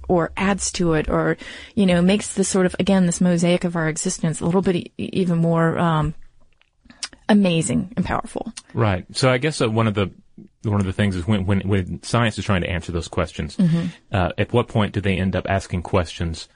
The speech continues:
Speaker 2: that interfere with the questions that religion, uh, some religions claim to answer, right?
Speaker 1: Right.
Speaker 2: Yeah.
Speaker 1: W-, and, but this is the cool thing, is that we've seen, like, for, for instance, with Brother, um, Guy Consolmagno,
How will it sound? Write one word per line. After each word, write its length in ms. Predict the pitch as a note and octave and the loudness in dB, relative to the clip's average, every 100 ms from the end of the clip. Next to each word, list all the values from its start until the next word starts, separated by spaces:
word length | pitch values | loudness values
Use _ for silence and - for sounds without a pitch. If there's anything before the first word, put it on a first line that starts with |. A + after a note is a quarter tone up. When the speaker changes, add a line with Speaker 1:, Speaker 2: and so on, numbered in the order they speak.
| - | -8
Speaker 2:
that 220 | F2+ E2+ | -6 -4
interfere 540 | G#2 F#2+ F#2 - F2 E2 | -2 -2 -2 0 2 2
with 220 | E2+ - | -2 -4
the 80 | - | -6
questions 680 | - F2+ - F2+ E2+ D#2+ - - | -2 -2 -2 -6 -6 -6 -12 -2
that 240 | F#2 - | -2 0
religion, 520 | F2+ F#2+ F#2 F#2 E2 - - - E2 | 0 0 0 -2 -4 -8 -18 -12 -6
uh, 220 | D#2 D2+ - _ _ - _ | -4 -6 -10 _ _ -20 _
some 260 | - A2+ F#2+ | 0 2 2
religions 400 | F2+ F2+ F2 - | 0 -2 -4 -4
claim 300 | - F2 E2 | -2 -2 -2
to 120 | E2 | -2
answer, 400 | F2+ E2+ - - - | -2 -4 -6 -14 -6
right? 260 | F2 E2+ - _ - _ | -2 -2 -4 _ -20 _
Speaker 1:
Right. 280 | - - - - - | -4 -4 -4 -12 -6
Speaker 2:
Yeah. 220 | - E2 - - - - | -4 -4 -10 -16 -14 -4
Speaker 1:
W-, 180 | F#3 B3 | 2 4
and, 240 | A#3+ G3+ | 4 2
but 280 | A#3+ - - | 0 0 -2
this 160 | F#3 F#3 | -2 0
is 100 | - | -2
the 100 | F#3 | 0
cool 240 | A#3+ G3+ | 2 2
thing, 380 | - D4+ E4+ A#3+ | 2 -2 2 2
is 140 | G#3+ | 2
that 140 | A3+ - | 2 0
we've 160 | G#3 | 0
seen, 240 | B3 A3 G3+ | 2 2 2
like, 200 | F3 - | 0 -2
for, 280 | F3+ F3+ - | -2 -2 -2
for 120 | F3+ | -2
instance, 260 | F3+ E3+ | -2 -2
with 200 | F3 F3 | -2 0
Brother, 400 | F#3+ F3 E3+ E3+ - | 0 2 4 2 2
um, 380 | D#3 D3+ D3 - - _ | 2 0 -2 -6 -18 _
Guy 240 | F#3+ F#3 | 0 0
Consolmagno, 800 | - G3 - F3+ E3+ E3 G3+ B3 | 2 0 2 2 2 2 4 2